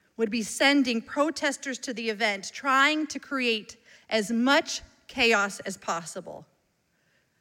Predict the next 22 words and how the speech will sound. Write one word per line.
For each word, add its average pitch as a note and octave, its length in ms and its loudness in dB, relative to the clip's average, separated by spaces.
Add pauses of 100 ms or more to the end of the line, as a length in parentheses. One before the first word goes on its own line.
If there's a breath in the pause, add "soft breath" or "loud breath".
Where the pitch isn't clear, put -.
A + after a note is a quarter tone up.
(460)
Well, G#3+ 140 -2
Vida B3+ 500 2
and G#3 160 -4
others G#3 400 2
refused, F#3 840 -6 (540 soft breath)
because C4 340 -2
why D4 420 4
should C4+ 280 -2
Jews B3 400 2
have A#3+ 260 2
to A3+ 100 -10
change C4 500 0
the G#3+ 100 0
date C4 420 2
of A#3+ 140 2
an A#3 80 0
event G#3 540 -2 (360 loud breath)
because C#4 320 0
of A#3+ 140 2
someone E4+ 480 4
else's C#4+ 440 4
anti-Semitism, G#3+ 1300 0